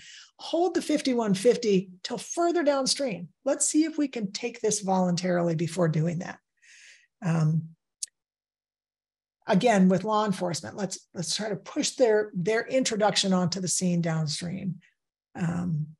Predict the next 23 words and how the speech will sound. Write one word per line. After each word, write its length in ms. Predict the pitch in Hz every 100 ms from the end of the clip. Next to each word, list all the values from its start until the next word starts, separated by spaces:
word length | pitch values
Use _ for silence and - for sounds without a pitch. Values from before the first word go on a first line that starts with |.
| _ _ _ _ _ - _ _ _ -
and 160 | 202 190
even 380 | 196 330 359 285
when 160 | 262
we 100 | 240
use 320 | 214 233 294 294
coercive 460 | 220 190 165 180
interventions, 680 | 170 165 170 165 170 147 - _
that 240 | 220 220 -
doesn't 300 | 262 269 247
mean 200 | 214 214
we 120 | 202
have 260 | 143 202 190
to 100 | 190
give 320 | 160 196 170
up 240 | 165 165 - -
engaging 480 | 185 175 170 165 170
people 280 | 185 180 175
in 100 | 165
person-centered, 600 | 175 160 175 170 165 156
strength-based, 580 | - 160 151 165 156 -
and 140 | 180
resolution-focused 920 | 165 160 - 190 - 185 - - -
fashion. 500 | - - - - 196